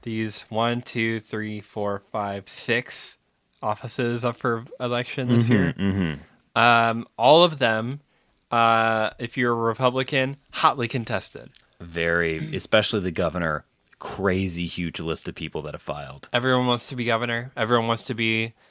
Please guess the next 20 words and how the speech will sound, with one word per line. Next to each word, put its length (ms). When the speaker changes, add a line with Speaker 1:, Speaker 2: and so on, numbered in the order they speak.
Speaker 1:
governor. 480
Speaker 2:
Everyone 300
wants 120
to 60
be 100
governor. 460
Speaker 1:
<clears throat> 180
If 440
you're 100
a 40
Democrat, 560
yeah. 240
Speaker 2:
If 140
you're 120
a 60
Democrat, 580
woof. 420
All 80
right. 200
Speaker 1:
Ugh. 100